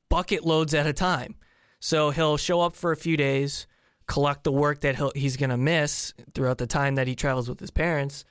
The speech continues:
or his dad, and then he's pretty much homeschooled from then on. And that's, you know, if that's how you wanna raise your kid,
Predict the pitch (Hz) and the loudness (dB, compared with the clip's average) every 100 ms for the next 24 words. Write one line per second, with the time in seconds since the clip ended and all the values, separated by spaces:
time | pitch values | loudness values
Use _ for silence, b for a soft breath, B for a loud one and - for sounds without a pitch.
0 | _ - 120 127 123 117 139 165 143 143 | _ -6 -4 -2 -2 0 2 2 0 -4
1 | b b b b 156 160 165 170 170 165 | b b b b -2 0 2 2 0 -4
2 | - _ - 175 - 196 190 - 220 208 | -8 _ -4 -2 0 2 0 0 0 0
3 | 160 147 160 151 170 185 120 147 170 214 | 0 -2 -2 0 0 0 -2 -2 -2 -2
4 | - 214 226 247 b b b b b 143 | -2 0 0 -2 b b b b b -4
5 | 151 190 - 220 220 208 208 208 208 196 | -2 -2 0 0 2 2 2 0 0 -4
6 | - 180 180 185 | -2 0 0 -2